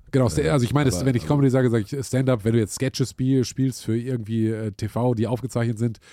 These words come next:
Speaker 1: ist halt was anderes, weil es aufgezeichnet, aber halt in der direkten
Speaker 2: Ist eine andere
Speaker 1: Einsatz.
Speaker 2: Kunst, aber was du, glaub ich,
Speaker 1: Ja.
Speaker 2: meinst, so dieser direkte Kontakt,
Speaker 1: Ja.
Speaker 2: dieses sofort, nur die Bühne, Mikrofon und das Publikum. Und da lässt man ja emotional, lässt man ja die Hosen runter.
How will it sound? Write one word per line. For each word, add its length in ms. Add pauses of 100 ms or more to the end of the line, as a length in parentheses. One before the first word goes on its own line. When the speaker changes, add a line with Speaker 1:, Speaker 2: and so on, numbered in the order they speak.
(180)
Speaker 1:
ist 180
halt 200
was 100
anderes, 380
weil 100
es 80
aufgezeichnet, 580
aber 220
halt 160
in 80
der 120
direkten 400
Speaker 2:
Ist 60
eine 80
andere 140
Speaker 1:
Einsatz. 100
Speaker 2:
Kunst, 200
aber 140
was 100
du, 80
glaub 120
ich, 40
Speaker 1:
Ja. 60
Speaker 2:
meinst, 180
so 60
dieser 220
direkte 460
Kontakt, 440
Speaker 1:
Ja. 60
Speaker 2:
dieses 200
sofort, 580
nur 240
die 220
Bühne, 580 (240)
Mikrofon 680
und 140
das 140
Publikum. 500 (480)
Und 160
da 40
lässt 200
man 120
ja 60
emotional, 520
lässt 160
man 80
ja 80
die 80
Hosen 320
runter. 340